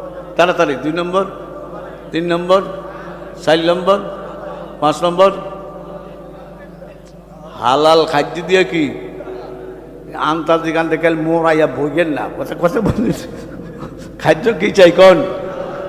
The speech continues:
অন্ত আইটেম বেশি। কি আইটেম বেশি? আইটেম বেশি, ঠিক নি কোন? তাইলে খাদ্যটা কি চাই কোন?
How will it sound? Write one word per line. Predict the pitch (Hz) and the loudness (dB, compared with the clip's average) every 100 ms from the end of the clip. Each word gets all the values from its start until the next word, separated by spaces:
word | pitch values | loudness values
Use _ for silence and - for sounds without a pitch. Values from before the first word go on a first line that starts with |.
| - | -8
অন্ত | - 147 185 | -6 0 6
আইটেম | 170 156 156 180 180 | 8 6 4 0 0
বেশি। | 143 139 - 117 | -2 -2 -4 -4
কি | - 175 | 4 4
আইটেম | 175 190 | 4 2
বেশি? | 175 156 139 117 - - 175 - 170 - | 2 2 0 -6 -10 -12 -14 -14 -14 0
আইটেম | 143 151 175 185 | 4 4 2 0
বেশি, | 151 139 131 | 0 0 0
ঠিক | 143 170 | 0 2
নি | 180 | 2
কোন? | 156 165 135 - - - - - - - - | 4 2 2 -8 -12 -12 -12 -14 -14 -14 -8
তাইলে | - 131 170 165 135 135 - | -4 0 4 4 2 -4 -4
খাদ্যটা | 135 156 170 | -4 0 2
কি | 185 180 | 2 0
চাই | 170 156 | 2 2
কোন? | 147 170 165 | 4 2 0